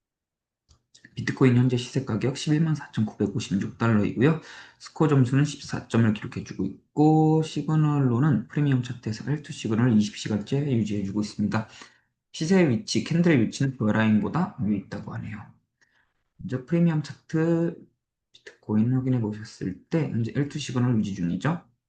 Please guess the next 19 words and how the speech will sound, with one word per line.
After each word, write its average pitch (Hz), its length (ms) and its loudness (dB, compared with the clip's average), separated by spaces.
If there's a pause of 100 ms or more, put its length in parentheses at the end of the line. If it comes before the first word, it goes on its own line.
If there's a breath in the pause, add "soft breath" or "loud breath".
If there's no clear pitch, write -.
(180)
이제부터 - 560 -8
발생한 104 460 -4
엘투 120 200 -4
시그널, - 600 -6
팔월 139 420 0
육 90 120 -4
일부터 98 420 -2
발-, 90 180 -8 (200)
저녁에 117 400 0
발생한 107 400 -2
엘투 131 240 0
시그널 104 480 0
이후로 101 480 0 (580 loud breath)
이렇게 87 120 -4
긴 110 280 4
장대 95 320 -2
양봉 123 320 4
나오면서 127 840 0
좀 117 260 -2